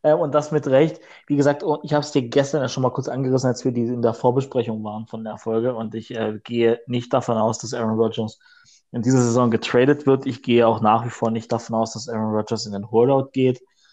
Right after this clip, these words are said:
Ähm, was dann aber passieren muss, um dass Aaron Rodgers wiederkommt, das kann dir leider nur Aaron Rodgers sagen, wahrscheinlich.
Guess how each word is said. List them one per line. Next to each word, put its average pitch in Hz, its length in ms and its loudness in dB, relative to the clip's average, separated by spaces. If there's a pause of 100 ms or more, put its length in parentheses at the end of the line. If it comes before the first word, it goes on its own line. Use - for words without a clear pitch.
(340)
Ähm, 123 720 2 (300)
was 117 280 0
dann 139 200 2
aber 165 240 2
passieren 156 480 0
muss, 151 240 0
um 139 240 -6
dass 131 180 -2
Aaron 131 240 -4
Rodgers 117 320 -6
wiederkommt, 151 560 -2
das 127 160 -6
kann 147 300 0
dir 151 180 2
leider 139 360 4
nur 135 200 0
Aaron 123 260 -2
Rodgers 131 420 -2
sagen, 107 360 0
wahrscheinlich. 113 600 -2